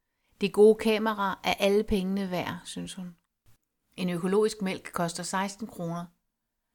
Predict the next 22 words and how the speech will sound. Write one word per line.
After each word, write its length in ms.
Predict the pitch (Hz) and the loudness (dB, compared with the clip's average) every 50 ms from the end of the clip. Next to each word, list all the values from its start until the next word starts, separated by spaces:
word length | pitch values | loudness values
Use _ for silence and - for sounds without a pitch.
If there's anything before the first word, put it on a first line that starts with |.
| _ _ - | _ _ -2
En 140 | 214 208 | 0 2
uøkologisk 800 | 220 214 208 220 233 226 - 214 202 190 180 170 175 175 - - | 2 2 4 4 2 4 2 2 2 2 -2 -2 -4 -6 -10 -8
mælk 260 | 190 190 190 - - - | -6 -4 -4 -4 -6 -6
koster 340 | - 190 175 175 - - | -4 -4 -4 -4 -4 -6
elleve 320 | - - 196 202 208 202 208 | -4 -2 -2 -2 -2 -4 -6
kroner. 440 | - - - 156 156 156 160 165 170 - _ _ _ _ _ _ _ _ _ _ _ _ _ _ _ _ _ _ _ _ _ _ _ _ _ _ _ _ _ _ _ - - | -10 -8 -6 -6 -6 -4 -6 -8 -10 -12 _ _ _ _ _ _ _ _ _ _ _ _ _ _ _ _ _ _ _ _ _ _ _ _ _ _ _ _ _ _ _ -6 -4
Den 120 | 190 190 | -4 -2
økologiske 560 | 190 180 202 190 208 214 214 233 226 - 220 | -2 -2 0 4 4 4 4 4 0 -2 -4
mælk 300 | 190 185 180 175 - - | -4 -2 -4 -6 -6 -8
koster 300 | - 202 180 175 - 202 | -4 -4 -4 -4 -4 -8
fem 260 | 196 - 214 196 196 | -4 -4 -4 -4 -4
kroner 300 | 196 - - 196 190 190 | -8 -10 -8 -8 -6 -4
mere 520 | 190 196 196 196 190 185 190 196 202 196 190 | -2 -2 -2 -2 -2 -2 -4 -4 -4 -4 -6
end 100 | 180 175 | -6 -6
den 140 | 180 180 180 | -8 -8 -8
anden. 400 | 175 170 170 170 170 170 175 - _ _ _ _ _ _ _ _ _ _ _ _ _ _ _ _ _ _ _ _ _ _ _ _ _ _ _ _ _ _ _ _ _ _ _ _ _ _ _ _ _ _ _ _ _ _ _ _ _ _ _ _ _ _ _ _ _ _ _ _ _ _ _ | -8 -10 -10 -10 -10 -12 -14 -16 _ _ _ _ _ _ _ _ _ _ _ _ _ _ _ _ _ _ _ _ _ _ _ _ _ _ _ _ _ _ _ _ _ _ _ _ _ _ _ _ _ _ _ _ _ _ _ _ _ _ _ _ _ _ _ _ _ _ _ _ _ _ _
Vi 160 | - 196 226 | 2 6 6
har 80 | 214 208 208 | 6 6 8
fået 160 | - 214 220 | 8 8 8
en 180 | 226 220 220 214 | 8 6 4 4
ny 180 | 208 208 180 180 | 2 2 0 -4
chef. 500 | - - 196 190 127 - - - - | -4 -2 -2 -2 -2 -4 -8 -14 -20